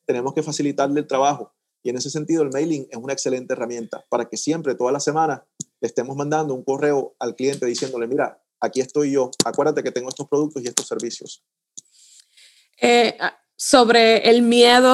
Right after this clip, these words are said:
Speaker 2: a la sobresaturación de,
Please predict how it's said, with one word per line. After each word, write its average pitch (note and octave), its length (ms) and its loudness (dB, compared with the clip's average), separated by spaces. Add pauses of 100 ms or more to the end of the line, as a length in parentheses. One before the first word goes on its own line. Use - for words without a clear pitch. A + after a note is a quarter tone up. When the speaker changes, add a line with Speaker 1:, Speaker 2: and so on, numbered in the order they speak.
Speaker 2:
a G3 380 6
la G3 120 4
sobresaturación G#3 1200 4
de, F#3 580 -2